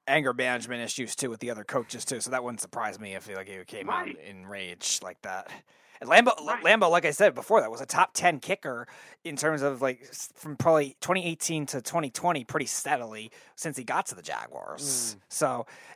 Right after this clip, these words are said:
Speaker 1: that performance drop-off, yeah, it happens with kickers sometimes. So, I don't know, maybe it would have happened at some point, but he was a, a really good kicker. It's not like he
Speaker 3: Right.
Speaker 1: was just an average kicker.
Speaker 2: And here's the other part of it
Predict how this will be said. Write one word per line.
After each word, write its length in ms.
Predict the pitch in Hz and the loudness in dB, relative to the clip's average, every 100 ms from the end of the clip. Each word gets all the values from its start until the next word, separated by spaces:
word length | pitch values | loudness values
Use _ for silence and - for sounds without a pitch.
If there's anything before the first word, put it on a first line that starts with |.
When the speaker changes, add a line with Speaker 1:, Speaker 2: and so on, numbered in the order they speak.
| - | 6
Speaker 1:
that 200 | 180 170 | 8 6
performance 500 | 185 185 185 170 - | 4 8 8 6 8
drop-off, 480 | 175 180 175 156 - | 10 12 10 8 8
yeah, 260 | 262 175 165 | 6 6 6
it 120 | 226 | 4
happens 380 | 170 190 - 156 | 6 2 2 0
with 120 | 139 | -2
kickers 320 | - 170 120 - | -8 -8 -6 -6
sometimes. 800 | - 104 - 127 135 180 180 - - - | -6 -6 -8 -4 -2 -2 -4 -6 -14 2
So, 260 | - 147 - - _ | 6 6 4 -10 _
I 100 | - | 0
don't 100 | 143 | 0
know, 100 | 110 | -2
maybe 520 | 80 92 117 156 185 - | -10 -10 -6 -4 -4 -4
it 200 | 196 170 | -6 -2
would 160 | 185 180 | 4 4
have 200 | 165 156 | 4 -2
happened 340 | 165 175 202 | -2 0 -2
at 80 | 190 | -4
some 180 | - 190 | -2 -2
point, 320 | 175 196 185 | 2 2 4
but 220 | 156 135 - - | 2 0 -4 -6
he 140 | 190 | 0
was 260 | 175 202 151 | 10 10 10
a, 160 | 117 117 | 2 -4
a 80 | 113 113 | -8 -2
really 220 | 151 131 | 0 0
good 240 | 110 135 107 | 0 -6 -4
kicker. 260 | 185 - | -4 -4
It's 100 | 117 | -4
not 100 | 165 | -2
like 80 | 160 | 2
he 60 | 156 | 2
Speaker 3:
Right. 40 | |
Speaker 1:
was 100 | 160 | 2
just 120 | 139 131 | -4 -6
an 80 | |
average 320 | 127 110 95 - | -4 -4 -6 -6
kicker. 360 | 165 - - - - - _ _ _ _ _ _ _ _ _ | -6 -8 -14 -14 -16 -18 _ _ _ _ _ _ _ _ _
Speaker 2:
And 160 | 175 185 | -10 -8
here's 200 | 233 247 | -8 -10
the 160 | 214 208 | -10 -10
other 160 | 254 | -10
part 300 | 208 143 147 | -10 -10 -8
of 60 | 139 | -10
it 120 | 143 | -12